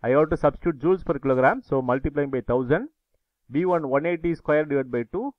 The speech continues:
minus five thousand, because there is heat loss. So minus five thou-, five kilowatts, which is five thousand watts. So equal to two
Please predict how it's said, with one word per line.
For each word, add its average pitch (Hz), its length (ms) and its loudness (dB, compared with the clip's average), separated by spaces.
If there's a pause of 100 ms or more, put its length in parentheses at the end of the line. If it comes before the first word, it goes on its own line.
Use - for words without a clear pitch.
(100)
minus 160 360 -2
five 147 240 -2
thousand, 151 360 -6
because 147 260 -2
there 131 140 -2
is 120 160 -4
heat 190 260 -8
loss. 127 500 4 (800)
So 127 80 -4
minus 143 320 -4
five 147 220 -2
thou-, 147 180 -4
five 156 280 0
kilowatts, 160 440 2
which 135 120 -10
is 127 120 -4
five 139 200 -4
thousand 156 380 -4
watts. 139 420 -4 (580)
So 139 60 -6
equal 147 300 -2
to 139 160 -8
two 170 140 -8